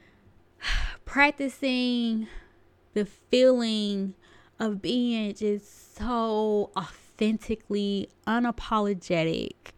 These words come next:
about feeling good about what I involve myself with. Like, I wanna feel good about it.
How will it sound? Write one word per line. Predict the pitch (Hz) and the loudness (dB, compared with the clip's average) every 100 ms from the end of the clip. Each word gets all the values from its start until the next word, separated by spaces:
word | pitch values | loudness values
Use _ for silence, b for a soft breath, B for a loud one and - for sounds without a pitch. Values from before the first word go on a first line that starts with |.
| b b b b b b b b _ _ _ _ - _ _ _ - _ _ _ | b b b b b b b b _ _ _ _ -20 _ _ _ -20 _ _ _
about | 196 208 202 185 | -2 4 4 4
feeling | 233 214 190 | 2 2 2
good | 185 185 | 4 6
about | 190 185 170 165 156 - - - | 4 6 6 6 4 -2 -10 -4
what | 202 196 | 0 4
I | 175 | 4
involve | 180 175 165 160 | 4 2 0 0
myself | 165 156 - - - | -2 0 -2 -2 -12
with. | - - - 67 - _ _ - - _ | -14 -14 -14 -18 -20 _ _ -20 -20 _
Like, | 202 190 | -4 -2
I | 202 | 0
wanna | 247 240 214 | 2 2 0
feel | - 190 160 | -2 -2 -2
good | - 165 165 | -2 0 0
about | 147 151 185 175 | 0 -4 -10 -10
it. | 60 50 50 | -10 -12 -16